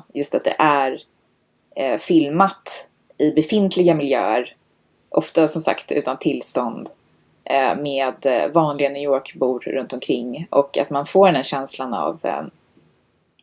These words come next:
ja, men en levande stad runt omkring. Vilket ju också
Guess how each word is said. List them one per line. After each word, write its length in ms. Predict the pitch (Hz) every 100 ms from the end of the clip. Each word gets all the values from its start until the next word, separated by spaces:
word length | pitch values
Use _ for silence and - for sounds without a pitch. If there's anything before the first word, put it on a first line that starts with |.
| _ -
ja, 80 | 175
men 320 | 165 156 143 -
en 240 | 151 143 -
levande 540 | 165 170 165 147 147 143
stad 560 | - 180 - - 165 170 - -
runt 240 | 156 156 151
omkring. 420 | 165 - - 180 - _ _ _ _ _ _ _
Vilket 200 | 165 170
ju 60 | 160
också 300 | 151 160